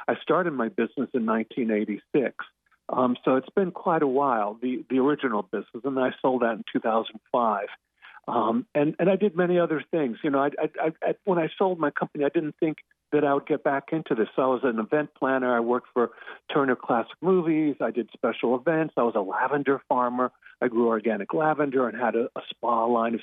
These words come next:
soaps and lotions and candles. But, um,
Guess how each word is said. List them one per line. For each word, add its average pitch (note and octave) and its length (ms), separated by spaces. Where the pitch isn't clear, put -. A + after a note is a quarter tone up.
soaps A#2 260
and A2+ 100
lotions G#2+ 400
and A#2 180
candles. D#3+ 440
But, D3 340
um, D3 240